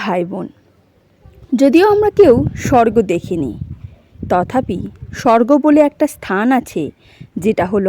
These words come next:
আমাদের ঈশ্বর পিতার বাসস্থান। এই স্বর্গ কী রকম, তা কিছুটা আমরা জানতে পারি আমাদের প্রভু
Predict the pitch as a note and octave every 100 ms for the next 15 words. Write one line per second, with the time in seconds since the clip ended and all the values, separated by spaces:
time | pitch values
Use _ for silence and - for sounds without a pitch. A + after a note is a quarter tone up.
0 | F#3+ G3+ G3+ F#3+ G#3 - - D4 D4 C#4
1 | G3+ E3 - - _ - F#3+ F3 - F3
2 | - - - - _ _ _ _ _ _
3 | _ _ D4+ F4 - C#4 C#4 E4 - D#4+
4 | F4 D#4+ F#3+ G3 E4+ - _ C#4+ - C4+
5 | - F4 E4 E4 E4 A#3+ A#3 A#3 D#4+ C#4
6 | G#3+ G#3 - _ _ - G#3 G#3+ A3+ G#3+
7 | G3+